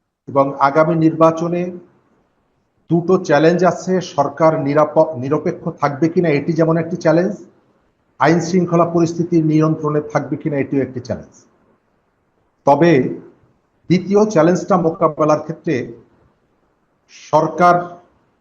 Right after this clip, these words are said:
নাকি ইলেকশন কমিশন নির্বাচনটা কন্ডাক্ট করবে, এটি গুরুত্বপূর্ণ। আমরা চাই নির্বাচন কমিশন নির্বাচনটা কন্ডাক্ট করুক। আমাদের এখানে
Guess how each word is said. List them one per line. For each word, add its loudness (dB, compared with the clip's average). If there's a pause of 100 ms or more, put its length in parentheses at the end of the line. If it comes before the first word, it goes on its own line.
(760)
নাকি 0
ইলেকশন 2
কমিশন -2 (580)
নির্বাচনটা 2
কন্ডাক্ট 0
করবে, -2
এটি -6
গুরুত্বপূর্ণ। -4 (1040)
আমরা -2
চাই 0 (800)
নির্বাচন 0
কমিশন -4
নির্বাচনটা -2
কন্ডাক্ট -6
করুক। -10 (1000)
আমাদের 2
এখানে -2